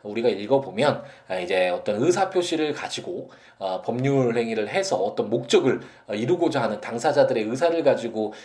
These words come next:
어, 그 어떤 채권 관계가 발생하는, 아, 이런 계약이 마무리되고 이제 당사자의 의사와 상관없이,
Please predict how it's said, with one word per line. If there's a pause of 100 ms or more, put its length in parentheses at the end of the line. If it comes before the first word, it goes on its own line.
(120)
어,
그
어떤
채권
관계가
발생하는, (240)
아,
이런
계약이
마무리되고 (240)
이제
당사자의
의사와
상관없이,